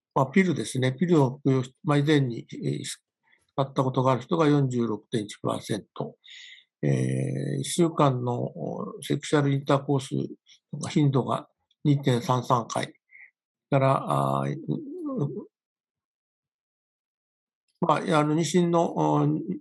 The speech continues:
できるウィンドウ、お、の期間の、えー、セクシャルインターコースのフリクエンシーが、えー、が四十点四パーセント。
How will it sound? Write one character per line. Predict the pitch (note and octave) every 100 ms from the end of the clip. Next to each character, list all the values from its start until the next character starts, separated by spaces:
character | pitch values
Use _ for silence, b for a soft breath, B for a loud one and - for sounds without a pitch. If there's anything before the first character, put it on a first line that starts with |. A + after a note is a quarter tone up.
| -
で | D3+
き | D#3+
る | D3
ウ | C#3
ィ | D#3
ン | D3+
ド | C3+ B2 - _ _ B B B D#3
ウ、 |
お、 | C3+ C3 B2+ B2 B2 C3+
の | C3+ C3+
期 | C3+ -
間 | E3+ D3+ C#3+
の、 | E3 F3 - _ _ _ D4+ G#3
え |
ー、 | D#3 C#3+ F4
セ | - C3+
ク |
シ | -
ャ | C#3+
ル | C3+
イ |
ン | C3
タ | C3+
ー | C3+
コ |
ー | C3+
ス | E3+
の | E3+
フ | C3+ C#3+
リ |
ク | C3 C3
エ |
ン | A#2
シ | -
ー | A#2
が、 | B2+ - _ B B B _ -
え |
ー、 | A#3 B3+ D#4+ E4 G3
が | C#3+
四 | C3+ C3
十 | C3+
点 | C3+ - A#2
四 | A#2 A#2 -
パ | A2
ー |
セ | - G#2+
ン | - -
ト。 | -